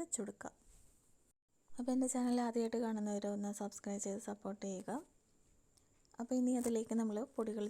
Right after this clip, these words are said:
ചേർത്ത് കൊടുക്കാൻ പോവാണ്, മസാലകൾ ഇട്ട് കൊടുക്കാൻ പോവാണ്. അപ്പോൾ ആദ്യം തന്നെ ഇച്ചിരി മുളക് പൊടി തൂവി കൊടുത്തു, പിന്നെ ഇച്ചിരി ഉപ്പും കൂടെ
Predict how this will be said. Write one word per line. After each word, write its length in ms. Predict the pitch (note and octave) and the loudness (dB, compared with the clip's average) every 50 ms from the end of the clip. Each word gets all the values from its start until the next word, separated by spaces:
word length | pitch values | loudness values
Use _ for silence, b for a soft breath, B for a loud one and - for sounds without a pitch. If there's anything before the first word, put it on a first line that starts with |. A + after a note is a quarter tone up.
| A3 | 0
ചേർത്ത് 220 | - G3+ G3+ G3+ - | -2 -2 -2 -2 -4
കൊടുക്കാൻ 320 | G3+ G#3 G#3 - - G3+ G3+ G3+ | -4 -4 -6 -6 -6 -6 -4 -2
പോവാണ്, 220 | G3 G3 F#3+ A3 B3 | -2 -2 0 0 0
മസാലകൾ 500 | A#3+ A3+ - - A3 G#3 G#3 G#3+ A3+ G#3+ G#3+ G#3+ | -2 -2 -4 -4 -4 -2 -2 -2 -2 -2 -4 -4
ഇട്ട് 140 | G#3 G#3 G#3 | -4 -2 -2
കൊടുക്കാൻ 340 | G3+ G3+ G3 - - G3+ G3 G3+ | -2 -2 -2 -4 -6 -6 -4 -2
പോവാണ്. 300 | G3 G3 G3 F#3+ F#3+ G3 A3+ | -2 -2 -2 -2 -4 -4 -6
അപ്പോൾ 140 | C4 - A#3 G#3+ | -4 -4 -4 -4
ആദ്യം 220 | G#3 G#3+ G#3 G3+ G3+ | -4 -4 -4 -4 -2
തന്നെ 160 | G3+ G3+ G3+ G3+ G3+ | -2 -2 -4 -4 -4
ഇച്ചിരി 200 | - G3 G#3+ G#3 G3+ | -4 -4 -4 -2 -2
മുളക് 260 | G3+ G3 G3 G3 A3 G#3 A3+ | -2 -2 -2 -4 -2 -2 -4
പൊടി 160 | G#3+ G#3 G#3 - | -4 -4 -6 -4
തൂവി 300 | - G#3 G3+ G3 G3 G3 - - | -4 -4 -2 -2 -4 -4 -6 -8
കൊടുത്തു, 280 | G3 A3 - - G#3+ B3+ C4+ | -8 -8 -8 -6 -6 -4 -2
പിന്നെ 220 | - C4 A3+ G#3+ A3 A3 A#3 | 0 0 0 0 -2 -4 -6
ഇച്ചിരി 360 | B3 - _ - - A3 A3+ A3 B3 | -8 -4 _ -2 -2 0 -2 -2 -4
ഉപ്പും 240 | A#3+ - - - A3 G#3 | -4 -6 -6 -4 -2 -2
കൂടെ 160 | G3+ G3 G3 | -2 -2 -2